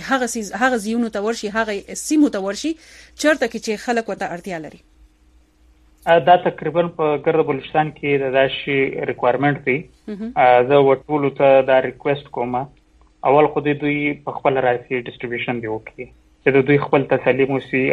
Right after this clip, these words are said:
Speaker 2: او د دوی د دا علاقې په درد باندې سر خلاص کړي چې واقعي دا، مطلب، یعنی دا یو غټ ډیزاسټر و او دا چې دوی د یوازې سړي کار نه دی چې دا ګرد ریهبیلیټیشن وکړي، نه د هیواد کار دی، نه د حکومت وسم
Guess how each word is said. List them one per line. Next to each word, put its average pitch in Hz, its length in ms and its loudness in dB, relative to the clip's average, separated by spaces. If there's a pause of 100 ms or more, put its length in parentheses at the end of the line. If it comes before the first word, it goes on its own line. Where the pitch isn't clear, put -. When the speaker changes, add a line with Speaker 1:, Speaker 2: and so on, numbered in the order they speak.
Speaker 2:
او - 100 6
د 127 160 -6
دوی 135 160 6
د 123 160 0
دا 127 160 6
علاقې 123 440 0 (540)
په 127 60 -4 (100)
درد 143 300 4
باندې 131 340 -2 (580)
سر 139 200 0
خلاص 123 260 0
کړي 131 240 -8
چې 123 160 -4
واقعي 123 460 0
دا، 117 100 4 (680)
مطلب، 127 300 2
یعنی 127 240 0
دا 127 140 6
یو 123 100 2 (120)
غټ 135 200 2
ډیزاسټر 127 540 0
و 131 40 2 (200)
او 117 180 0
دا 127 160 4
چې - 140 -14
دوی 135 120 -2 (460)
د 131 100 4
یوازې 139 300 4
سړي 131 260 -2
کار 131 220 4
نه 131 100 -6
دی 139 140 -2
چې 131 140 -12
دا 120 120 -2
ګرد 127 160 -2 (120)
ریهبیلیټیشن 123 680 -4
وکړي، 123 320 -2 (800)
نه 135 140 6
د - 0 - (340)
هیواد 139 420 6
کار 127 260 4
دی، 131 80 2 (120)
نه 127 140 2
د 123 100 2
حکومت 131 480 -4 (100)
وسم 131 300 -2